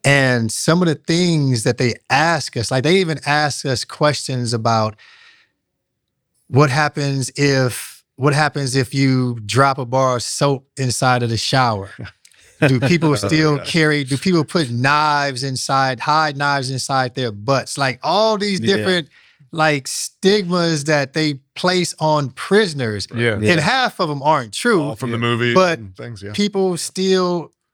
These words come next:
Speaker 3: Believe
Speaker 1: ask
Speaker 3: that.
Speaker 1: these questions. People
Speaker 3: Yeah.
Speaker 1: still believe it. So what about you guys? Do you guys still, do you think there's still stigmas that people have about us in-,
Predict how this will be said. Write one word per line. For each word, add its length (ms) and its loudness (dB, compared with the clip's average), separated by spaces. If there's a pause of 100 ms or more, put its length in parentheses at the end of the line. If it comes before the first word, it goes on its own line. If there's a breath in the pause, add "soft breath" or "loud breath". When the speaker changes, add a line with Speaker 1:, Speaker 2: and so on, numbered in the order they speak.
(220)
Speaker 3:
Believe 240 0
Speaker 1:
ask 320 2
Speaker 3:
that. 40 -8
Speaker 1:
these 140 -4
questions. 400 -2
People 160 -2
Speaker 3:
Yeah. 80 -4
Speaker 1:
still 160 0
believe 320 0
it. 60 -4
So 160 -2
what 180 0
about 300 0
you 80 -6
guys? 260 2
Do 100 -4
you 60 -4
guys 240 2
still, 380 0 (300 loud breath)
do 60 2
you 60 6
think 220 -2
there's 160 2
still 240 2
stigmas 560 0
that 200 0
people 220 0
have 220 2
about 240 0
us 180 -2
in-, 100 -6